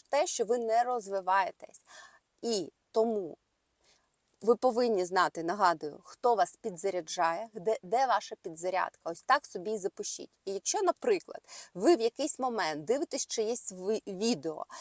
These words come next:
або щось робите, або з кимось спілкуєте, або когось читаєте,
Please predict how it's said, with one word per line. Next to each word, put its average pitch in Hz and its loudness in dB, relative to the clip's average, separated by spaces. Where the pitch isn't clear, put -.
або 233 6
щось - 0
робите, 185 4
або 220 2
з - -8
кимось 294 -2
спілкуєте, 240 -2
або 196 2
когось - 0
читаєте, - 4